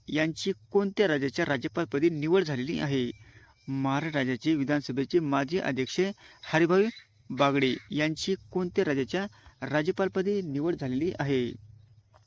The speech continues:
ऑप्शन क्रमांक चार म्हणजे राजस्थान, हे आपलं योग्य आन्सर होईल. प्रश्न क्रमांक दहावा मित्रांनो, पुढीलपैकी कोणत्या जनावरांच्या दुधात धृतंश म्हणजे फॅट,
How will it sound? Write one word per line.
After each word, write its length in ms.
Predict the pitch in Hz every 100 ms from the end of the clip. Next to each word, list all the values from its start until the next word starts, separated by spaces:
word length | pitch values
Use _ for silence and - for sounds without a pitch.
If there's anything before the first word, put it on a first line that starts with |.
| _ - - - - - -
ऑप्शन 260 | 160 -
क्रमांक 340 | 208 196 196 190
चार 260 | 202 202 - -
म्हणजे 200 | 131 165
राजस्थान, 640 | 143 135 131 - 131 120 - 139
हे 60 | 139
आपलं 280 | 127 - 165
योग्य 340 | 127 120 190 -
आन्सर 280 | 135 - 196 254
होईल. 420 | 143 135 127 120 - _ - - _ _
प्रश्न 220 | 151 156 196
क्रमांक 360 | 196 196 185
दहावा 300 | 185 139 151
मित्रांनो, 340 | 170 190 196 202 - - - -
पुढीलपैकी 440 | 196 202 196 196 -
कोणत्या 480 | - 196 190 202 202 208 160 160
जनावरांच्या 400 | 156 156 151 156
दुधात 420 | 147 185 - 202 214 - - - _
धृतंश 580 | 131 147 170 196 190 -
म्हणजे 300 | 196 185 185 208
फॅट, 260 | 165 139